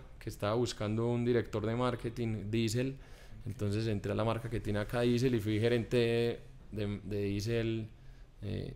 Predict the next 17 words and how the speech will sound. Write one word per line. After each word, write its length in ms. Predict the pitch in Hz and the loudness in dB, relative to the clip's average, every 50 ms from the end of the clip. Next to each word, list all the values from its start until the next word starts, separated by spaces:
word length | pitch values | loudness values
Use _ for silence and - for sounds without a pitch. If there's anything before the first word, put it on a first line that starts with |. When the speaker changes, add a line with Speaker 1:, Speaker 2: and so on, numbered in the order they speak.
| 131 131 | -10 -6
Speaker 1:
de 160 | 104 98 95 | -4 -2 0
marketing 920 | 98 104 104 98 98 - 120 107 - - 113 107 104 101 101 95 95 98 - - - - - - - - | 2 4 2 2 2 0 -2 -2 -2 0 0 0 2 2 0 0 -2 -4 -8 -12 -16 -18 -16 -16 -14 -10
como 180 | - 95 95 98 | -8 -6 -4 -2
un 120 | 98 95 | -2 0
año 180 | 95 104 107 107 | 0 0 0 2
y 60 | 107 | 2
medio 440 | 110 110 110 104 101 101 101 101 98 | 2 2 2 4 2 2 2 0 0
también. 300 | 98 92 90 92 92 90 | -2 -4 -4 -4 -4 -4
Speaker 2:
O 40 | - | -4
sea 60 | 135 | -6
que 40 | 139 | -4
estás 180 | 139 160 147 | -4 -2 -2
muy 120 | 143 156 147 | -2 -2 0
familiarizado 580 | - 175 156 165 165 170 165 151 135 147 127 - | 0 0 0 2 4 4 4 4 2 -2 -2 -2
con 120 | 156 160 | -2 -2
el 100 | 143 123 | -4 -2
retail, 420 | 110 131 147 143 - 139 117 113 | -2 -2 -4 -2 -2 -4 -4 -4